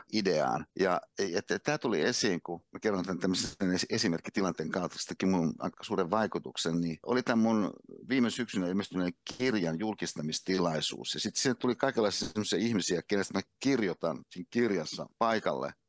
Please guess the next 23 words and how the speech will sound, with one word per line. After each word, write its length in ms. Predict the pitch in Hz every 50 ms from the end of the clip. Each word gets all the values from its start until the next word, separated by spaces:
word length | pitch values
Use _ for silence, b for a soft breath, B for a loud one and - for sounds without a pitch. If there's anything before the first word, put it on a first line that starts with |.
| _ _
hyvin 140 | 92 107 120
ilahduttavasti. 720 | 123 120 110 101 92 87 - - 87 82 90 - - -
Ja 60 | 80
yksi 220 | 95 110 110 - 104
näistä 280 | 101 101 101 - -
oli 240 | 104 95 92 90 82 - - - - _ - - -
kapellimestari 580 | - 117 113 - 110 92 90 85 - - 90 87
säveltäjä 520 | - 113 95 101 92 80 92 85 87 80 78
Leif 240 | 90 101 107 98 87
Segerstam, 840 | - - - 113 98 95 85 - 82 73 - - - 71 73 71 73 73 - _ _
joka 180 | - 95 - 110
sitten 400 | - 127 - - 120 107 98 - - _
halusi 520 | - - 147 156 135 123 110 101 - - - - - - - - -
esittää 460 | - 135 156 160 139 - - - 92 - - _
kiitoksensa 840 | - 131 143 143 - - 82 - - - 85 82 - - - - - -
tästä 240 | - - - - - -
kirjasta, 680 | - 120 113 110 98 85 73 - - - - 80 73 71 - _ _ _ _
niin, 320 | - - 95 98 95 87 - 58
eh, 340 | 62 - 95 87 90 90 78 - -
improvisoimalla 960 | 120 131 135 120 - 90 82 82 87 - 90 85 85 80 80 78 73 71 73
sellaisen 640 | - - 90 87 - - 90 85 85 80 76 71 - - _ _ _ _ 82 82 - - - - - -
pi-, 160 | - 107 85 - -
pianosoiton 1080 | - 123 107 92 92 98 104 95 - 64 - - 104 85 80 76 - - - 50 57 -